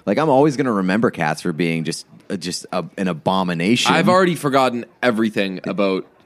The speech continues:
Speaker 2: Cats. I know that jellicle is a term, and that, uh, some of the cats wore high heels and some of the cats didn't.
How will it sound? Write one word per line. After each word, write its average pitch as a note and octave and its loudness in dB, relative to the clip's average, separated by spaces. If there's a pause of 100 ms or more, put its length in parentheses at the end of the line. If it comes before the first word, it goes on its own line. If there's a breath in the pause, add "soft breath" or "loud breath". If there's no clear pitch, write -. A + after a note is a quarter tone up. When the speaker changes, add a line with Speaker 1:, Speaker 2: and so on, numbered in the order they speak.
(400)
Speaker 2:
Cats. - -4
I A2+ -2
know B2+ 0
that G2+ -6
jellicle C#3+ 2
is C#3 2
a C#3+ 2
term, D#3 0 (440 soft breath)
and G#2+ 0
that, G#2+ 0
uh, G2 0
some C3 0
of B2+ 4
the B2 0
cats A#2 -2
wore G#2+ 2
high G2+ 0
heels F#2+ -2
and F#2+ -8
some G2 -6
of F#2 -4
the F2+ -6
cats F2+ -4
didn't. D2+ -8